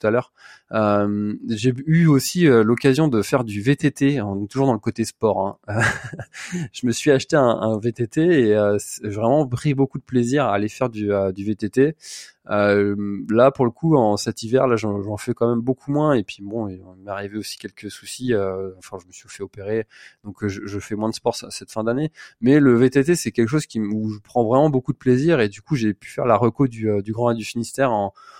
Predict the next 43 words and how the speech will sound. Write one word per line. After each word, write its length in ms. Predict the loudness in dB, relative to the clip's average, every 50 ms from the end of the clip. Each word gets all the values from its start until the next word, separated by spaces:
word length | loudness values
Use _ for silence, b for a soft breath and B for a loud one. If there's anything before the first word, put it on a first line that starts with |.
| B B B
en 320 | -6 -4 -2 0 0 0
mixant, 640 | 0 0 0 0 0 -2 0 2 2 4 4 4 2
euh, 60 | 2
V 160 | 4 2 2
T 160 | 2 2 0 0
T 340 | 0 0 0 0 0 -2 _ _ _ 4
et 200 | 4 4 4 4
course 240 | -4 -8 -2 2
à 80 | 2 2
pied. 320 | 2 2 -2 0 -2 -2 B B B B B B
Et 60 | -10
c'était 240 | -10 -8 -4 0 2
vraiment 320 | 4 4 4 6 6 4
un 20 | 4
moment 380 | 4 2 0 0 2 0 0
super 380 | 0 -4 -8 -10 -4 -4 -4 -2
sympa 380 | 0 -2 -2 2 4 4 6 6
aussi, 440 | 4 2 -2 -6 -4 -2 2 2
euh, 140 | 2 2 0 -4
parce 160 | -8 -14 -14
que 120 | -14 -16 -14
ça, 160 | -12 -12 -12
enfin, 180 | -12 -14 -12 -8
voilà, 220 | -8 -4 -2 -2
il 60 | -4
y 20 | -4
a 60 | -6
pas 160 | -8 -8 -8
que 120 | -6 -4 -4
le 320 | -4 -2 -4 -4 -4 -6
trail 260 | -6 -4 -4 -2 -2
dans 100 | 0 0
la 100 | -2 -2
vie, 260 | -2 -2 -2 0 0
hein, 140 | 0 0 -2 -2
il 80 | -2
y 60 | -2
a, 40 | -4
il 100 | -4 -2
y 60 | -4
a 40 | -4
d'autres 280 | -4 -4 -8 -8 -8 -6
sports. 340 | 0 4 6 6 6 4